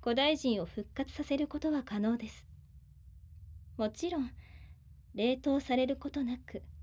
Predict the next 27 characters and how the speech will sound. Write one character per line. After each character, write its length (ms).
私 560
と 180
永 60
遠 420
に 80
こ 160
の 140
遺 60
跡 320
で 120
セ 200
ッ 120
ク 80
ス 140
し 180
ま 140
く 120
り 120
な 100
毎 220
日 260
を 60
過 180
ご 120
す 140
の 100
も 200